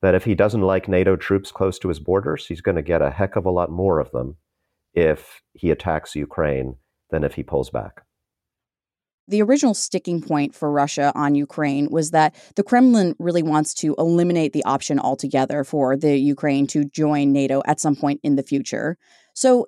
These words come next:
Speaker 2: if Ukraine announced that it was eliminating that option of joining nato, how do you think the White House would respond?
Speaker 1: So our policy for many years has been that any nation in Europe can apply to be a member of nato.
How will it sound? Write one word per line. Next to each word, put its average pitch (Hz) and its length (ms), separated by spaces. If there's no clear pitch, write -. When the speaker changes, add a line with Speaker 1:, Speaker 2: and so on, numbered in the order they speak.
Speaker 2:
if 240 160
Ukraine 320 400
announced 170 460
that 165 180
it - 160
was 156 400
eliminating 156 540
that 139 160
option 131 460
of 143 180
joining 139 360
nato, 127 440
how 254 220
do 285 80
you 302 80
think 180 360
the 160 380
White 143 260
House 131 240
would 131 120
respond? - 520
Speaker 1:
So 117 520
our 98 160
policy 113 680
for - 220
many 95 260
years 78 400
has 85 180
been 85 240
that 82 120
any 95 240
nation 90 440
in 80 100
Europe 80 340
can 85 140
apply 85 400
to 82 120
be 78 140
a 73 60
member 73 340
of 71 100
nato. 60 340